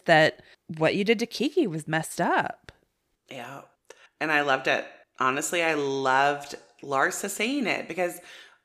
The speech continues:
Speaker 2: as I said last week, I think Larsa is the only one who can say it to Lisa for it to have any effect, to settle in that brain.
Speaker 1: Sorry, you guys. My cat's losing his mind right now. So if you hear any meowing,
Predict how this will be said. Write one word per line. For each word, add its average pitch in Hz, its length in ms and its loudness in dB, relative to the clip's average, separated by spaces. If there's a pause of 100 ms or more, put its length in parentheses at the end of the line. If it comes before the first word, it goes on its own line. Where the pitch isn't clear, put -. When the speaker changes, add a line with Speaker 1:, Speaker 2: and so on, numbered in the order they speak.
(120)
Speaker 2:
as 151 280 2
I 156 140 4
said 147 260 -2
last 151 260 2
week, 151 140 -6
I 190 60 0
think 240 360 -2
Larsa 147 400 0
is 185 100 -6
the - 180 -4
only 160 160 -4
one 175 120 -4
who 185 120 -8
can 147 400 -4
say 139 260 -4
it - 260 -4 (300)
to 185 140 -6
Lisa 170 580 -2 (220)
for - 100 -6
it - 140 -4
to 220 80 -4
have 170 400 -2 (160)
any 165 400 -8
effect, - 500 -10 (300)
to - 120 -10
settle 214 420 -4
in 196 160 -8
that 180 180 -10
brain. 131 400 -14 (260)
Speaker 1:
Sorry, 170 360 -2
you 165 80 -2
guys. 156 340 -2
My 170 100 -10
cat's - 500 -12
losing 160 300 -8
his 156 180 -8
mind 156 280 -8
right - 140 -10
now. 170 220 -8 (220)
So - 160 -10
if 165 80 -6
you 175 80 -4
hear 208 140 0
any 202 100 0
meowing, 165 580 2